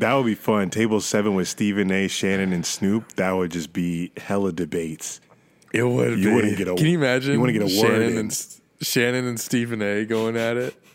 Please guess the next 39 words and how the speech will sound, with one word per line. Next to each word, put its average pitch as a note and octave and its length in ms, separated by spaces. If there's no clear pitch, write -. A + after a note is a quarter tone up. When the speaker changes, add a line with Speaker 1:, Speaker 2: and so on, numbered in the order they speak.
Speaker 1:
Snoop E3+ 340
too. D4 300
That D3 140
man E3 260
know C#3+ 180
a - 20
lot C3 220
of B2+ 60
shit C#3 180
about G2 280
sports. D2+ 440
Speaker 2:
Uh, - 180
yeah, G#2 260
that G#2 100
would A#2 100
be A2 100
a G2 60
loud F#2+ 420
ass F#2 260
table. G2 520
<laughs> C#4 80
They C3 120
would F3+ 140
compete C3+ 280
with G#2 140
six F#2 320
for F#2 140
the E2+ 80
loud E2+ 260
table. D#2+ 300
Speaker 1:
Pun G2 160
Speaker 2:
Yeah, F2+ 80
Speaker 1:
intended. F2 400
Speaker 2:
definitely. D#2+ 260
Oh, F2 300
ooh, G#2+ 460
you F#2 140
nice. F2 500
Speaker 1:
Mm, F#2 640